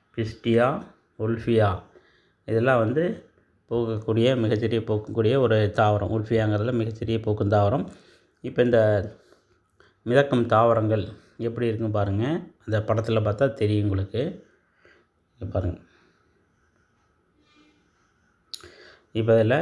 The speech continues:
உங்களுக்கு கொடுத்துருக்கா? எங்க இருக்குது? மிதக்கும் நீர்வாழ் தாவரங்கள்.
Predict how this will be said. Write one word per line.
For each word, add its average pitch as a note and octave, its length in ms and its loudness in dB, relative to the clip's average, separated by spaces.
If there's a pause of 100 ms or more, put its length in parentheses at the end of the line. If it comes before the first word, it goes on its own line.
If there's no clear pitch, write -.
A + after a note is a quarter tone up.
உங்களுக்கு A2 340 -6
கொடுத்துருக்கா? A2+ 340 0 (1200)
எங்க A2+ 240 -2
இருக்குது? A2+ 300 0 (600)
மிதக்கும் C3 760 -2
நீர்வாழ் A2 380 2
தாவரங்கள். G2+ 640 -2